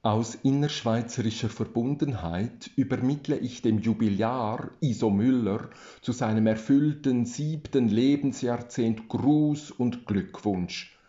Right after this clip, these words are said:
und damit verbunden ein Wort herzlichen Dankes für das große und bleibende Werk, das er uns bisher schon geschenkt hat,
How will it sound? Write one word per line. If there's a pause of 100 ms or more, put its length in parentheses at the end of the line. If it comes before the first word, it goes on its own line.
(220)
und
damit
verbunden
ein
Wort
herzlichen
Dankes
für
das
große
und
bleibende
Werk, (420)
das
er
uns
bisher
schon
geschenkt
hat,